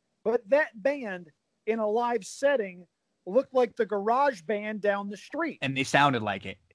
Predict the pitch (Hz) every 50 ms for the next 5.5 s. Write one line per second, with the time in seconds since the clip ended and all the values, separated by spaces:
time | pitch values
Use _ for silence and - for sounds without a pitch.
0 | _ _ - 135 120 - - - - 269 294 262 - - 247 247 254 254 262 277
1 | - - 202 190 190 208 240 247 - - 190 123 - _ _ _ _ _ _ _
2 | 180 190 196 208 226 262 302 302 311 311 302 269 269 269 220 202 185 240 233 240
3 | 233 208 190 190 185 170 143 175 214 254 190 190 208 175 170 156 139 - - -
4 | _ _ _ _ _ _ - 208 196 185 196 196 190 180 180 180 180 175 175 180
5 | 202 220 247 254 233 208 180 151 135 -